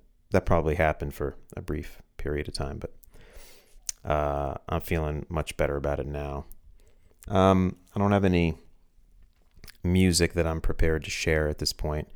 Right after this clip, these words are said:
It's funny, I was, um, on the phone with my mom, and a couple of my nephews were, uh, at her house just to, to take grandma out to brunch or something. And,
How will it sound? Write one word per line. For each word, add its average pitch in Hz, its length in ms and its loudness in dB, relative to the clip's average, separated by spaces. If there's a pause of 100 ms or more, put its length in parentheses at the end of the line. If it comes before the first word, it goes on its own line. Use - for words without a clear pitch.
(600)
It's - 140 -10
funny, 85 340 6
I 80 140 4
was, 78 340 4
um, 78 400 4 (160)
on 82 180 -4
the 80 80 -2
phone 80 280 -2
with 78 160 -4
my 78 120 0
mom, 78 500 0 (640)
and 80 500 -4 (1120)
a - 40 -20
couple 85 240 2
of 78 60 4
my 78 120 4
nephews 78 800 0 (260)
were, 76 540 0 (460)
uh, 78 320 -4
at 82 160 -2
her 82 180 -2
house 76 360 -4
just - 220 -10
to, 73 220 -4 (360)
to 87 160 -6 (100)
take 85 240 -2
grandma 78 400 -2
out 78 240 -2
to 76 120 -4
brunch 80 460 -4
or - 40 -8
something. 73 460 -6
And, 73 140 -6